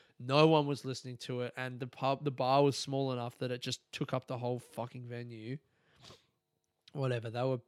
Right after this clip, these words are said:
hired to play. That's, you know, it's not their fault. But Andy got these people, so many people from out the front of the venue,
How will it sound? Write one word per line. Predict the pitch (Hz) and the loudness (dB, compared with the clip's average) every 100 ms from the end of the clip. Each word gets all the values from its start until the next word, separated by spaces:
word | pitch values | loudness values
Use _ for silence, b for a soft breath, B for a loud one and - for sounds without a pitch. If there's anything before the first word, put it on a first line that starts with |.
| _ | _
hired | - 117 117 | -12 -10 -10
to | 123 | -14
play. | - 117 120 | -12 -10 -8
That's, | 123 - - - | -8 -12 -18 -20
you | 143 131 | -20 -20
know, | - 151 | -18 -20
it's | - - | -18 -20
not | - | -16
their | - 131 | -14 -12
fault. | - 120 123 B B B B B B B B B B B _ _ _ - | -6 -6 -6 B B B B B B B B B B B _ _ _ 2
But | 143 139 135 - _ _ _ _ _ _ _ _ | 6 6 4 0 _ _ _ _ _ _ _ _
Andy | - 175 190 185 | 2 2 4 0
got | 165 170 170 | 6 6 6
these | 175 170 | 4 4
people, | - 175 175 175 | 2 4 6 4
so | 170 - 170 | 0 2 2
many | 175 175 | 4 2
people | 165 160 156 | 4 2 2
from | 160 | 0
out | 151 | -2
the | 143 | -4
front | - 160 | 0 2
of | 165 | 4
the | 160 | 4
venue, | 156 156 139 135 165 | 4 0 2 2 2